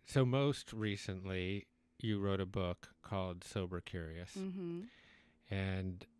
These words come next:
Speaker 1: I am curious myself on what led you to write that book. What was
Speaker 2: Mm.
Speaker 1: your kind of human experience that led up to it? And what are the principal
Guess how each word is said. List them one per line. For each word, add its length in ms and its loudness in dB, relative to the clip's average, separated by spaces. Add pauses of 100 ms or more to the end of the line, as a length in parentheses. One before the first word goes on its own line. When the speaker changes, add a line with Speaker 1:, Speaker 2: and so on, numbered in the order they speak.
(320)
Speaker 1:
I 420 2
am 300 -2
curious 460 -6
myself 680 2
on 200 0
what 240 4 (100)
led 480 2 (100)
you 500 -2 (300)
to 180 -4
write 360 0
that 300 -6
book. 380 -6 (160)
What 180 2
was 200 2
Speaker 2:
Mm. 60 -8
Speaker 1:
your 380 -2 (200)
kind 100 -6
of 80 -10
human 640 -2 (560)
experience 1120 -2
that 140 -4
led 320 -4 (140)
up 240 -4
to 140 -4
it? 180 -10 (520)
And 260 -6 (200)
what 260 -2
are 260 0
the 160 -10 (100)
principal 680 -8